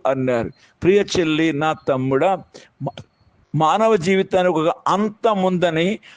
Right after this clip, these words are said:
ఆ అంతము సుఖాంతమైతే సంతోషము, దుఃఖాంతమైతే దుఃఖం అని గుర్తించాలి. సుఖాంతం ఎప్పుడవుతుంది?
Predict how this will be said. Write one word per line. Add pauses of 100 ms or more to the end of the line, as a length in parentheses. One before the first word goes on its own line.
(200)
ఆ (160)
అంతము
సుఖాంతమైతే
సంతోషము, (300)
దుఃఖాంతమైతే
దుఃఖం
అని
గుర్తించాలి. (360)
సుఖాంతం
ఎప్పుడవుతుంది?